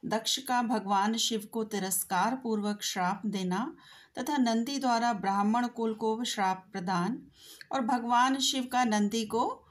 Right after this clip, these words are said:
शांत करना। तो ब्रह्मा जी कहते हैं, नारद, पूर्व काल में समस्त महात्मा मुनि प्रयाग में एकत्र हुए थे।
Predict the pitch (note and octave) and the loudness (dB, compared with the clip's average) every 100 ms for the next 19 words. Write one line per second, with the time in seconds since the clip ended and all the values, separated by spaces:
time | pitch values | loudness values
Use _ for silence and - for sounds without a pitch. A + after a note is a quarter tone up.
0 | _ - - F#3+ G#3+ A3+ G#3+ F3+ F3 - | _ -4 0 2 2 -2 -2 -2 -2 -6
1 | F3+ - _ _ _ _ - A#3+ G#3+ A#3 | -8 -12 _ _ _ _ -6 -2 0 2
2 | B3+ D#4 E4+ E4+ A#3 F#3+ A#3 C4 C4 A#3 | 2 2 -2 -2 -2 -2 -2 0 2 2
3 | G3 G3 B3 - G3+ - - - - _ | 2 0 -2 -6 -8 -10 -20 -20 -20 _
4 | C4+ D4+ E4 F#4+ D#4+ A3 A3 B3 B3 B3+ | -4 -2 0 0 2 4 4 4 2 2
5 | C4+ A3 G#3 B3+ - B3 G#3 G3+ G3 G3+ | 0 0 0 0 0 0 2 2 0 -2
6 | A3 A3+ A3+ G#3+ - - F#3+ G#3+ A3 A3 | -2 0 0 -2 -6 -6 0 2 2 -2
7 | G#3+ G3 F#3+ F#3 G3+ A3+ G#3+ G3+ F#3+ G3+ | -4 -2 0 0 0 0 -2 -2 -6 -4
8 | B3+ G3 F3+ F3+ F3 G#3+ C#4 | -6 -2 -2 -2 -2 -4 -4